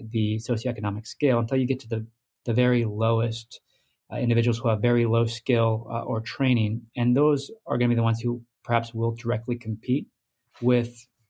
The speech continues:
domestic individuals. And so that's where you're gonna see some perhaps supplementary types of jobs, um, rather than complementary. Now with, with athletics, you might think that that is rife for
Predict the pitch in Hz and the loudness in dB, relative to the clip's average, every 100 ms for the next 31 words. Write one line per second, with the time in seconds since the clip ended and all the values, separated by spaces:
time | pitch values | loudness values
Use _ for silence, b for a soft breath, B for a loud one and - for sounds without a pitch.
0 | _ _ - 120 120 117 120 117 - _ | _ _ -2 2 2 2 -2 -6 -6 _
1 | _ _ _ _ _ _ _ - 123 113 | _ _ _ _ _ _ _ 0 2 4
2 | 107 107 110 120 110 117 117 117 120 117 | 0 -2 -8 -6 -2 2 2 2 2 2
3 | 113 110 - 123 117 110 113 b b b | 0 -4 0 2 2 0 -4 b b b
4 | b - 113 120 117 - - - 131 123 | b -4 0 2 0 -8 -16 -2 -2 2
5 | 120 120 120 117 113 120 120 117 113 110 | 2 2 2 0 2 0 -2 -4 -2 0
6 | 110 107 - 117 110 113 113 113 113 107 | 0 -4 -8 -4 -2 -4 -6 -4 -2 -2
7 | 113 110 - 107 110 110 110 - - _ | -6 -6 -6 -4 -2 -4 -6 -10 -12 _
8 | _ _ _ _ _ _ - 127 123 120 | _ _ _ _ _ _ -2 2 4 4
9 | 117 - 123 117 _ - 131 - 160 170 | 0 -6 -10 -10 _ -12 -12 -6 -2 -2
10 | 147 - - - 123 123 147 - 127 117 | -4 -12 -16 -6 2 4 2 2 0 2
11 | 113 120 113 123 - 123 117 110 - _ | 0 -4 -2 -2 0 -2 -2 -4 -12 _
12 | _ _ _ _ _ _ _ - 117 123 | _ _ _ _ _ _ _ -6 0 2
13 | 139 135 - _ - 127 120 117 113 110 | 2 0 -10 _ -4 0 4 4 2 0